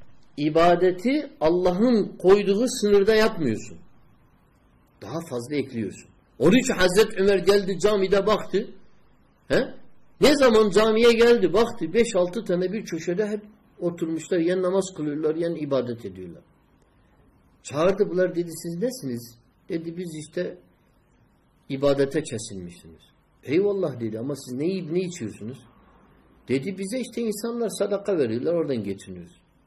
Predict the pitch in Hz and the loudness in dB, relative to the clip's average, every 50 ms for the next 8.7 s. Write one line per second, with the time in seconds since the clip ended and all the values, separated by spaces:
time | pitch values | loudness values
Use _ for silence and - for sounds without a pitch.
0 | _ _ - - 143 156 180 180 - - 202 196 180 208 214 202 208 226 226 214 | _ _ -4 0 2 2 2 2 2 4 4 4 4 2 0 0 2 2 2 2
1 | 196 170 165 175 175 170 175 175 175 - _ _ _ _ _ _ _ _ _ _ | 2 2 2 4 4 4 2 2 -2 -10 _ _ _ _ _ _ _ _ _ _
2 | _ - 120 143 156 151 127 120 113 107 101 - - 101 - 104 98 95 92 90 | _ 0 2 4 4 4 4 0 -2 -2 -4 -8 -10 -8 -8 -8 -8 -8 -8 -10
3 | 90 92 101 101 - _ _ _ _ _ _ _ _ - 135 - - - - - | -12 -12 -14 -16 -20 _ _ _ _ _ _ _ _ -20 -20 -20 -20 -20 -20 -20
4 | - - - - - _ _ _ _ _ _ _ _ _ _ _ _ _ - 170 | -20 -20 -20 -20 -20 _ _ _ _ _ _ _ _ _ _ _ _ _ 4 6
5 | 208 220 214 196 - 202 196 190 190 190 190 - 165 151 - - - 147 147 160 | 8 8 8 6 6 6 6 6 6 6 6 6 4 4 2 0 -6 -2 2 4
6 | 175 175 180 190 185 208 196 202 - 185 175 - 175 175 180 180 180 180 175 175 | 4 4 4 6 6 6 6 6 4 2 2 0 0 0 0 2 2 2 2 2
7 | 185 175 165 175 180 180 170 165 175 175 170 165 170 - 175 185 226 220 214 208 | 2 2 4 4 4 4 2 0 0 0 0 0 -2 -2 -4 0 2 4 4 4
8 | 196 202 - 220 208 196 202 202 196 220 233 254 262 - | 4 4 2 2 2 2 2 2 2 2 0 0 -4 -10